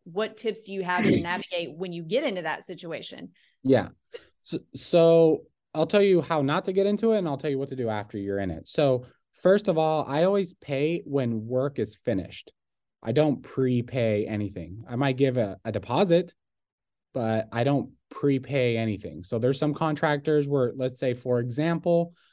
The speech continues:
Speaker 2: the bid is fifty thousand. They'll say, "All right, we need twenty-five thousand dollars to start."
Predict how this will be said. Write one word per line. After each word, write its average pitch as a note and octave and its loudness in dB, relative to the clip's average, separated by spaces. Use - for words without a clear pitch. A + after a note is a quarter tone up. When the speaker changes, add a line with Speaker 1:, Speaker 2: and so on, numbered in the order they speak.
Speaker 2:
the C#3+ 0
bid D3 4
is C#3+ 2
fifty C#3+ -2
thousand. A2+ -4
They'll C#3 4
say, C#3+ 4
"All D#3 4
right, F#3+ 6
we D#3+ 2
need F3+ 0
twenty-five F3+ -2
thousand D3 0
dollars A#2 -4
to A2 -10
start." F#2 -6